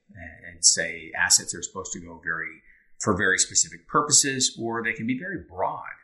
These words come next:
And I favor broad in general because after a while, you know, the world will change. Who, who knows what's really going on out there? If you are too narrow, the reality is at some point,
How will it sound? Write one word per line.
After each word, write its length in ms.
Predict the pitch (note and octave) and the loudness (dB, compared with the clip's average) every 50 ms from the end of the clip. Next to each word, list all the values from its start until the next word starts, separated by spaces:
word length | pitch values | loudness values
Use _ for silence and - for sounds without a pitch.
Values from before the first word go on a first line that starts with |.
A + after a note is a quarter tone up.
| _ _ _ _ - | _ _ _ _ -18
And 440 | - - - - - _ - - - _ _ _ _ - | -18 -16 -18 -18 -20 _ -20 -20 -20 _ _ _ _ -6
I 180 | F#2+ G2 G#2+ G#2 | 0 0 0 0
favor 300 | - B2 A2+ G#2 F#2+ F#2 E2+ E2 | 2 2 0 2 2 -2 -8 -6
broad 300 | E2+ G2 F#2+ F#2+ G2 F#2+ | -2 0 0 0 0 -2
in 100 | F#2+ F2 | -6 -6
general 340 | E2 F2+ F2 E2+ G2 A#2+ C#3+ | -6 -6 -6 -6 -8 -8 -8
because 400 | C#3 G#2+ F#2+ F2 E2+ E2+ E2 - | -8 -8 -8 -8 -8 -4 -4 -4
after 300 | E2+ D#2+ - - - F#2+ | -4 -4 -6 -6 -8 -8
a 100 | F2+ E2+ | -8 -10
while, 500 | - F2 D#2 D2+ E2+ A#2+ D#3 G3 - - _ _ | -8 -10 -8 -6 -4 -4 -6 -6 -10 -14 _ _
you 80 | - - | -20 -20
know, 100 | - - _ | -20 -20 _
the 80 | - D#2 | -20 -20
world 340 | D#2+ E2 E2 F#2+ A2 G#2+ F#2 | -16 -12 -8 -6 -6 -4 -4
will 120 | G#2+ B2 | -6 0
change. 640 | - - G2+ G#2+ C#3+ F#3 - E2 - - - - - - | 0 2 2 2 -2 -4 -8 -10 -14 -16 -16 -16 -14 -14
Who, 140 | F2 E2+ - _ _ _ - | -16 -18 -18 _ _ _ -4
who 160 | - - A#3 | 2 2 4
knows 340 | C3 C#3+ E3 A#3+ A#3+ A3+ - | 6 4 4 2 2 0 0
what's 240 | F#2 F2 D#2+ - E2+ | -2 -2 -4 -6 -6
really 180 | E2+ D#2+ D#2+ | -8 -18 -18
going 280 | D2+ E2 D#2+ D#2 D2+ - | -18 -18 -20 -20 -20 -18
on 180 | - - - - | -16 -14 -12 -12
out 180 | - - - | -14 -14 -10
there? 220 | - - - - - - - - - - - - _ - | -8 -6 -6 -6 -8 -14 -20 -18 -18 -18 -18 -20 _ -4
If 340 | F#2+ F#2 F2 - - - F2 | -2 -2 -2 -2 -4 -6 -4
you 320 | F#2+ F#2 F2+ F2+ F2 E2+ - - - - - | -4 -4 -4 -6 -12 -14 -14 -4 -4 -2 -2
are 160 | - - - | -2 -4 2
too 360 | - - - - - F#3+ F#3 E3 | 4 4 6 6 4 4 4 4
narrow, 840 | C#3+ B2+ A#2+ A#2+ A#2 A#2+ A#2+ A#2+ A#2+ A#2+ A#2+ A#2+ A#2+ A#2 A2+ - - _ _ _ _ _ _ _ _ - | 4 4 4 4 2 2 2 2 2 2 2 2 0 -2 -4 -6 -12 _ _ _ _ _ _ _ _ -8
the 80 | C3 | -6
reality 680 | C3 C3 C3+ C#3+ C#3 C3+ C3 B2+ A#2 A2+ G#2+ G#2+ G#2+ G#2 | -4 0 2 2 2 4 2 2 2 2 2 2 0 2
is 160 | G2+ G2 - | 2 2 2
at 100 | F#2+ - | 2 2
some 300 | - - A#2+ G#2+ G2 - | 0 0 0 -2 -4 -6
point, 400 | - - G2+ F#2+ F#2+ F2+ F2 E2+ | -8 -8 -6 -4 -4 -6 -8 -12